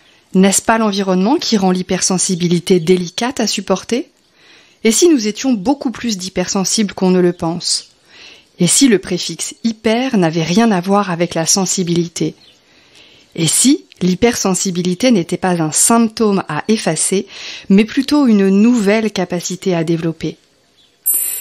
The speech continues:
Bienvenue dans l'épisode dix-huit de Je peux pas, j'ai l'une, le podcast qui vous reconnecte à la vie, et qui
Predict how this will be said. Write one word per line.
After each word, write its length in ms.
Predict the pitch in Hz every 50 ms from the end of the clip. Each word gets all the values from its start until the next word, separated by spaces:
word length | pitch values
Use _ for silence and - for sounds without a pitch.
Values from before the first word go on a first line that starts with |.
| - - - - -
Bienvenue 640 | 170 156 170 175 202 220 233 220 240 240 233 247 233
dans 120 | 226 226
l'épisode 600 | 220 220 220 220 - 233 208 196 208 208 196 185
dix-huit 420 | 185 196 214 202 196 196 208 214 - -
de 240 | 185 165 175 170 180
Je 100 | - -
peux 140 | - 202
pas, 240 | 196 - 208 190 180
j'ai 220 | 175 170 180 180 170
l'une, 360 | 175 170 180 208 226 240 240 -
le 140 | - 175 160
podcast 520 | 156 - 202 202 202 - - 160 165 - -
qui 100 | - -
vous 160 | 185 165 170 160
reconnecte 520 | 170 185 180 - 180 175 185 190 - -
à 100 | 180 170
la 100 | 175 175
vie, 220 | 170 165 165 165 - _ - - - - - _ _ _
et 80 | - 196
qui 320 | - - - - 190 -